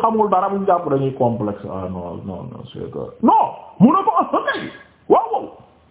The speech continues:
Hatta bu ñu demee toilette ci wanag wa sax la ñuy def, yonent mi alayhi salaam jàngal nañu ko. Waaw, teggin,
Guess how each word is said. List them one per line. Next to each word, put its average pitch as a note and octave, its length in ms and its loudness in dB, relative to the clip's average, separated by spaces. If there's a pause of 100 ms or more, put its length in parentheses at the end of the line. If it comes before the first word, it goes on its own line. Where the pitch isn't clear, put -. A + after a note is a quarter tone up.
(140)
Hatta - 440 2
bu C4+ 100 -4
ñu C#4+ 60 -6
demee B3+ 340 0
toilette A3+ 420 2
ci A#3 140 4
wanag A3 320 4
wa F#3 120 4
sax G3 140 0
la G3+ 80 4
ñuy G3 160 4
def, F#3 140 2
yonent F#3 280 2
mi F3 60 2
alayhi E3 160 2
salaam C#3 360 0
jàngal A2 360 2
nañu D#2+ 120 -6
ko. - 60 -10 (380)
Waaw, G2+ 180 2 (220)
teggin, C#3+ 440 2